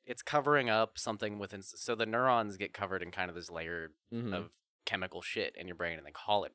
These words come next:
Speaker 1: plaque, but
Speaker 2: Yeah.
Speaker 1: it's not quite the same thing. Um,
Speaker 2: That's some crazy shit, yo.
Speaker 1: yeah, so rem sleep goes through, and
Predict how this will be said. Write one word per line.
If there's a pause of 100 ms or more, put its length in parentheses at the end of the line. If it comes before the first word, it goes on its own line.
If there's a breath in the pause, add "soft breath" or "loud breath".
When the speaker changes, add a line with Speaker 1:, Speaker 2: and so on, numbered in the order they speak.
(100)
Speaker 1:
plaque,
but
Speaker 2:
Yeah.
Speaker 1:
it's
not (480)
quite
the
same
thing. (540)
Um, (180)
Speaker 2:
That's
some
crazy
shit,
yo.
Speaker 1:
yeah,
so
rem
sleep
goes
through,
and